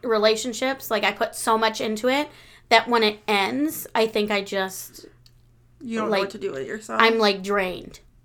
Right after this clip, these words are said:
Speaker 1: Well,
Speaker 2: I
Speaker 1: and,
Speaker 2: feel you on
Speaker 1: and
Speaker 2: that.
Speaker 1: this one, I think it's so hard because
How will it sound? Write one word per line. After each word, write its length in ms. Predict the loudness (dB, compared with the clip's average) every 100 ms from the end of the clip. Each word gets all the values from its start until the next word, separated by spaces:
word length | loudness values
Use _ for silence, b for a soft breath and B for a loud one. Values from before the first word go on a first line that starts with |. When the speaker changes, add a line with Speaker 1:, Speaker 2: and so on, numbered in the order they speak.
| _ b b b b b b
Speaker 1:
Well, 160 | 8 8
Speaker 2:
I 80 | 8
Speaker 1:
and, 180 | 2 -2
Speaker 2:
feel 120 | -2
you 160 | -4 -8
on 140 | 0
Speaker 1:
and 140 | 2 8
Speaker 2:
that. 40 |
Speaker 1:
this 280 | 8 6 0
one, 160 | 0
I 140 | 0 -2
think 260 | -2 -2
it's 180 | -4 -6
so 540 | -12 -4 -2 0 -2 -2
hard 500 | 0 0 0 -2 -6 B B B B
because 360 | -2 2 2